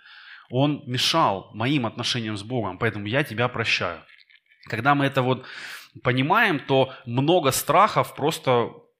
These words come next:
уходит, потому что они становятся не, ну, неактуальными. И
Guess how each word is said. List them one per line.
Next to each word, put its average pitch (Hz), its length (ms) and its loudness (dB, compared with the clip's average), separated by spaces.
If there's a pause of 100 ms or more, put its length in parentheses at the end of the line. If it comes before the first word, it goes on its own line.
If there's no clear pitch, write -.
(160)
уходит, 120 540 -4
потому 110 320 -6
что - 160 -6
они 135 120 -2
становятся 131 480 -4
не, 113 400 -2
ну, 120 160 -6
неактуальными. 113 920 -2 (800)
И 139 380 -4